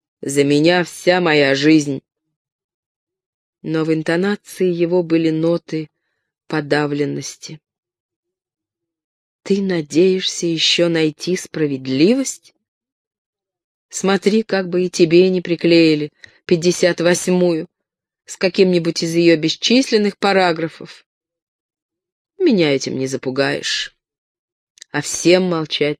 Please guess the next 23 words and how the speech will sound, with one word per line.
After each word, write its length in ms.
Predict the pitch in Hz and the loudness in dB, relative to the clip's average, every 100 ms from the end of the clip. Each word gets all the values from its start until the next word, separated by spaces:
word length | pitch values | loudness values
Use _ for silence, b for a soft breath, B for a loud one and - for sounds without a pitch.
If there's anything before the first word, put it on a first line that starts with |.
| _ | _
тоже 300 | 170 208 214 | 2 2 0
нельзя. 460 | 180 165 156 156 _ _ _ _ _ _ _ _ _ _ _ _ | -2 -4 -6 -8 _ _ _ _ _ _ _ _ _ _ _ _
Товарищи 460 | - 160 170 170 - | -2 2 2 2 -4
Минжинский 720 | 156 151 147 165 196 - 170 | -2 -2 2 2 2 -2 -2
и 100 | 156 | -2
Егода 600 | 143 156 143 160 175 185 - _ _ _ | 2 2 6 6 6 2 -6 _ _ _
не 160 | 165 | 2
на 80 | 170 | 4
высоте 720 | 165 156 151 147 147 139 139 - _ _ _ _ _ _ | 4 2 -2 -2 -2 -2 -2 -12 _ _ _ _ _ _
и 80 | 160 | 0
набрали 400 | 165 160 180 180 | 0 2 2 2
себе 260 | - 165 | 2 0
в 60 | 170 | 0
Штаты 380 | - 190 185 - | 0 -2 -2 -2
недостойных 800 | 165 160 156 - 208 196 165 156 | 0 -2 -2 2 4 4 0 0
лиц. 500 | 160 165 - - - _ _ _ _ _ _ _ _ - - | 0 0 -2 -18 -20 _ _ _ _ _ _ _ _ -14 -8
А 80 | |
в 60 | - | -4
первичных 520 | - 160 190 - 165 | 0 2 2 0 0
организациях 800 | 170 170 170 165 196 - - 160 | -2 0 0 2 0 -2 -8 -4
у 40 | 156 | -2
нас 220 | 160 160 | -2 -2
завелись 560 | 156 160 170 175 - | 2 4 4 2 -4